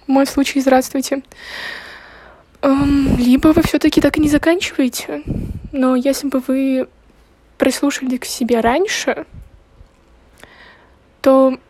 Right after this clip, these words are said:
было бы меньше потерь в итоге. Поэтому этот подкаст, надеюсь, поможет людям, эм, понять, что они не одни со своими проблемами,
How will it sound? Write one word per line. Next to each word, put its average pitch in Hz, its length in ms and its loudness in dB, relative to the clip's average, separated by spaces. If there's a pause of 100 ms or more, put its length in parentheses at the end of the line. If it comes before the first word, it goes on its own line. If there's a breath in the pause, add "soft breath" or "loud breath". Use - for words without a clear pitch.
было 262 340 2
бы 247 360 0 (440)
меньше 269 460 0
потерь 247 460 0
в - 60 -10
итоге. 226 440 -4 (1600 soft breath)
Поэтому 381 640 0
этот 269 320 -4
подкаст, - 680 -10 (960)
надеюсь, 247 760 -2 (240)
поможет 247 580 -2
людям, 254 460 0 (1080 soft breath)
эм, 226 500 0 (600 loud breath)
понять, 233 300 0
что - 180 -6
они 240 360 -2
не 233 180 2
одни 262 240 0
со - 100 -6
своими 233 540 0
проблемами, 247 800 -4